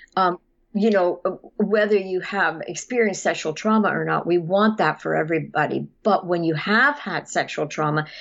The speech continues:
it might be something that holds you back even more. So I'm, I'm thrilled that T M also has found that this is who he is and that he's, he's, he's out there with it now. And that's, that's fantastic. I also liked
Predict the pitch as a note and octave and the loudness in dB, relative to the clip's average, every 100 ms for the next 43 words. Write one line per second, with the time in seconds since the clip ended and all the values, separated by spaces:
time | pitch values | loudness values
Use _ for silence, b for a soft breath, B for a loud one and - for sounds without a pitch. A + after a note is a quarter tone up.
0 | B B G3+ G#3 G3 G#3 F#3+ - F#3 E3 | B B 0 2 2 0 -4 -2 -2 -2
1 | E3+ D#3+ G3 - E3+ D#3+ E3 D#3+ D#3+ D#3 | -2 -2 -2 -2 -2 -2 -2 -2 0 0
2 | D3+ - D3+ D3+ D#3 D#3 D#3 - - - | -2 -6 -4 -2 0 0 0 -2 -4 -2
3 | F#3+ G#3 G#3+ F#3 F#3+ G3+ - E3 D3+ D3+ | 2 2 2 0 -2 -2 0 2 2 -2
4 | - - D#3+ C#3+ C#3 D3 C#3+ D3 - D3 | -6 -6 -4 -4 -2 0 0 0 -2 -2
5 | D3+ B B B B D#3+ B2+ C3+ - _ | -4 B B B B 0 0 -2 -8 _
6 | F3+ D#3 D3 D3+ D3+ - - E3 C#3+ - | 0 2 2 0 -6 -12 -6 0 0 0
7 | - E3 D3+ D3+ - D#3 D3+ D3 C#3+ - | -4 -2 -2 -2 0 -2 2 2 2 2
8 | - - B B B B D#3 D3+ D#3 D3+ | 0 -4 B B B B 0 2 2 0
9 | - - F3 E3 D#3 - - F3 G3+ G#3 | -2 -6 -4 -4 -4 -10 -2 2 2 0
10 | - E3 F#3 - E3+ G#3+ D#3+ D3+ A#2+ A#2+ | -4 0 0 2 2 0 0 0 0 -4
11 | - - C#3 C#3+ C#3+ D#3 E3 - - F3 | -6 -8 -4 -2 -2 0 -2 -4 -2 -2
12 | F3 - A#2+ A2 C#3 D#3+ - G2+ - _ | -2 -4 -4 -2 -4 -4 -6 -10 -12 _
13 | _ B B B B B B B - A3 | _ B B B B B B B 0 2
14 | B3 D#4+ A#4+ G4 G#3+ F3+ F#3+ - | 2 0 -2 0 2 0 -2 -8